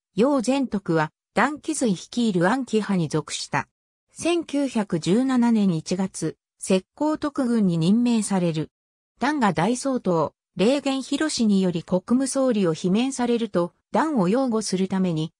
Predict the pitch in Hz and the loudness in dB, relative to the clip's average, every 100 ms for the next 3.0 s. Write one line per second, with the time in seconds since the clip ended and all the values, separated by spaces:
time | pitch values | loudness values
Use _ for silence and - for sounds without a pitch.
0 | _ - 233 214 175 165 - _ - 190 | _ 0 2 4 2 0 -4 _ -2 -2
1 | 190 _ 277 294 294 285 285 277 254 247 | -2 _ -2 -2 0 0 0 0 -2 0
2 | 185 160 - 202 214 247 196 - 151 | 0 0 0 0 2 0 0 -2 -6